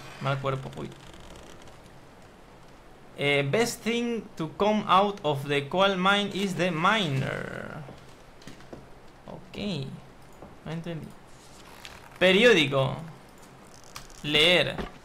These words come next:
Leyendas embrujadas emergen de una mina abandonada, de un giro espeluznante y lo, y lo explicable. La mina Rockwell abandonada ha, eh, re-, re-,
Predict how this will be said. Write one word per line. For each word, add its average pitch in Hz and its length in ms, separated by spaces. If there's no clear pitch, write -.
Leyendas 202 360
embrujadas 196 460
emergen 190 320
de 180 60
una 185 100
mina 196 160
abandonada, 156 440
de 143 60
un 147 100
giro 170 200
espeluznante 143 580
y 170 60
lo, 139 140
y 135 180
lo 139 80
explicable. 151 460
La 151 80
mina 170 240
Rockwell 175 460
abandonada 151 580
ha, 190 260
eh, 139 460
re-, 147 680
re-, 147 520